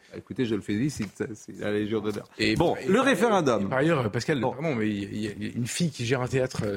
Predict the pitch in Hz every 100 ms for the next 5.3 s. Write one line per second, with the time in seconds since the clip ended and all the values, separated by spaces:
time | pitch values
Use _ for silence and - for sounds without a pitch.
0 | 104 123 101 139 135 135 - - 170 -
1 | _ 117 104 139 123 113 127 117 104 107
2 | 151 175 - 131 127 135 123 107 104 -
3 | 135 135 127 117 165 156 113 104 101 98
4 | 95 104 107 120 113 104 - - 147 156
5 | - 113